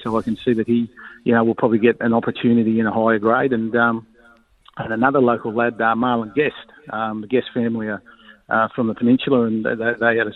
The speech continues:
strong presence when I was playing. Uh, his uncles and, and, and, uh, father, of course. And, uh, yeah, I'm sure that those two will, um, uh, you know, are destined for higher honours.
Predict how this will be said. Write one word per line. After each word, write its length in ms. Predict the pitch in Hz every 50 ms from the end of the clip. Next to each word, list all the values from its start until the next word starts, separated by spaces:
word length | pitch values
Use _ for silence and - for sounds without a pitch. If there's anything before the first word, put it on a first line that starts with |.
| - -
strong 240 | - 131 131 120 107
presence 380 | - 127 117 107 113 98 -
when 80 | 120 110
I 80 | 120
was 160 | 135 131 113 -
playing. 400 | - 113 110 113 131 147 135 117
Uh, 160 | 107 110 107
his 220 | 107 117 113 101
uncles 360 | 123 117 117 - - 113 95
and, 240 | 110 107 104 107 104 -
and, 260 | 110 110 104 104 107 -
and, 220 | 113 110 107 104 101
uh, 160 | 107 107 104
father, 340 | - - 123 120 120 117 113
of 120 | 110 - -
course. 260 | - 127 127 120 - -
And, 160 | 113 113 113
uh, 60 | 113 107 - - - - -
yeah, 180 | - - 123 123
I'm 120 | 120 113
sure 260 | 104 - - 147 143 135
that 100 | 127 110
those 240 | - 120 127 123 113 - - -
two 200 | - 123 113 110
will, 440 | 107 120 139 131 117 117 135 156 151 - - -
um, 400 | 113 113 113 113 113 110 104 110 - _ _ _ _ _ _ _ _ -
uh, 300 | - 113 113 113 113 113 -
you 100 | 123 113
know, 140 | 113 113 110
are 40 |
destined 400 | 101 - 120 - - - 110 104
for 140 | - - 120
higher 300 | 107 113 110 113 110 113
honours. 200 | 120 123 120 -